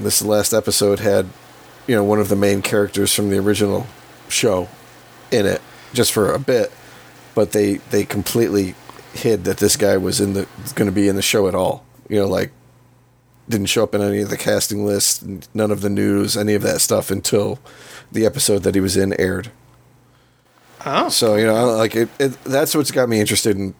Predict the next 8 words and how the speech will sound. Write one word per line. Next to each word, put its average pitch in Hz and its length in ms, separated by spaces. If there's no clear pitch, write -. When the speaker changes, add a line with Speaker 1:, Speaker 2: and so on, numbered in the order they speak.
Speaker 1:
like, 107 180
the, 104 240
the 107 120
Spider-Man 151 520
looks 107 200
good, 113 320
but, 107 280
um, 95 380